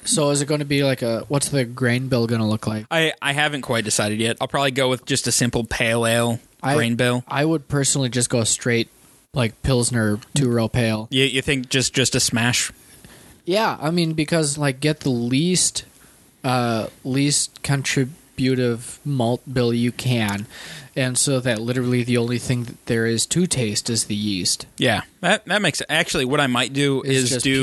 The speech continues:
Speaker 1: pure D M E.
Speaker 2: Well, what, what I might do is do a, do a pale ale, um, just, just my standard pale ale recipe, and then pitch a English yeast strain in one and an American in the other,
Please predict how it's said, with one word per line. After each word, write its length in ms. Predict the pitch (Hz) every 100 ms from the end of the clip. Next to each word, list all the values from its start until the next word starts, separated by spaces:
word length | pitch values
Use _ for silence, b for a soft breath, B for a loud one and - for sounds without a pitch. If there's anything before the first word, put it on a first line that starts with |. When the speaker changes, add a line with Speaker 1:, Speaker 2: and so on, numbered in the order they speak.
| 127
Speaker 1:
pure 80 | 123
D 160 | 120 117
M 140 | 113
E. 240 | 117 104 110 -
Speaker 2:
Well, 320 | 151 143 127 123
what, 180 | 135 -
what 140 | 135
I 80 | 123
might 280 | 117 120 120
do 320 | 117 110 104
is 560 | - 110 110 107 98 -
do 460 | 117 120 120 120 117
a, 460 | 117 113 107 101 - B B B -
do 140 | 143 127
a 40 |
pale 340 | - 123 123
ale, 220 | 127 139 143 _ - B B B B B B B
um, 420 | 117 107 101 92 117
just, 300 | 123 - -
just 180 | 135 -
my 120 | 123
standard 460 | - 135 135 127
pale 300 | - 139 135
ale 140 | 127 117
recipe, 540 | 113 107 117 113 107 - - -
and 160 | 131 123
then 160 | 123
pitch 400 | 123 143 131 - -
a 160 | 120 110
English 500 | 123 135 143 131 -
yeast 320 | 135 135 135
strain 420 | - 156 143 151 143
in 200 | 123 117
one 360 | 113 123 143 160
and 140 | 127
an 80 | 123
American 420 | 117 120 120 127
in 80 | 120
the 140 | 110 104
other, 280 | 117 147